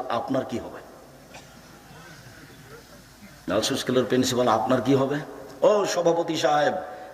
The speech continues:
গার্লস স্কুল খুলেছেন যারা, আপনাদের কি হবে? সরকার তো, আব্দুল্লাহ তো বলল, রাস্তাঘাট আর কারেন্টের ব্যবস্থা করার সাথে সাথে এদেশে যদি আরো পঞ্চাশটা বিশ্ববিদ্যালয় খোলা হতো, একেবারে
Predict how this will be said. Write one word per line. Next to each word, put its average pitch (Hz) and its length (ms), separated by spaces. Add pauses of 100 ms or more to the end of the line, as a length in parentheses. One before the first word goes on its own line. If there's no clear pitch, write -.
(140)
গার্লস 135 260
স্কুল 143 240 (100)
খুলেছেন 135 400
যারা, 127 200 (120)
আপনাদের 127 400
কি 131 160
হবে? 110 300 (460)
সরকার 151 520 (140)
তো, 143 160
আব্দুল্লাহ 143 420
তো 147 100
বলল, 151 500 (500)
রাস্তাঘাট 156 600
আর 156 100
কারেন্টের 151 480
ব্যবস্থা 143 400
করার 139 240
সাথে 139 280
সাথে 135 320 (400)
এদেশে 147 420
যদি 143 280
আরো 139 340
পঞ্চাশটা 139 520
বিশ্ববিদ্যালয় 131 600
খোলা 135 280
হতো, 127 360 (320)
একেবারে 196 520